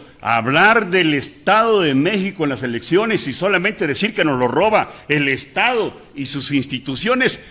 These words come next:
es esconder o simular que no tenemos una organización en Morena, ¿verdad?,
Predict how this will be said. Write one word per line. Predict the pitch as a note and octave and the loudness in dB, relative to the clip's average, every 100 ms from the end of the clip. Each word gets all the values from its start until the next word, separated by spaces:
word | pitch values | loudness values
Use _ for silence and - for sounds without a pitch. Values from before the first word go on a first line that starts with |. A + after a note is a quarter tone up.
| - | -10
es | F3 G#3 | -2 0
esconder | F3+ - - C#3 B2+ F#3+ A#3 - | -2 -8 -6 -2 0 0 0 -4
o | D3+ | -6
simular | E3 C#3+ C3+ B2+ F#3+ C#4 - - - | -2 0 0 0 0 -2 -8 -20 -10
que | D3 | -2
no | D#3 A#3 | -2 -2
tenemos | - D#3+ G3 G3 F#3 | -2 -2 -2 -2 -2
una | F#3 | -2
organización | D#3+ C#3 C3+ B2+ A2 F3+ F3 | -2 -4 -4 -6 -4 -2 0
en | B2+ | 0
Morena, | B2 D#3 F#3+ B3 - - _ _ _ | 0 -2 -2 -6 -10 -20 _ _ _
¿verdad?, | G2 A#2 - | -10 -10 -10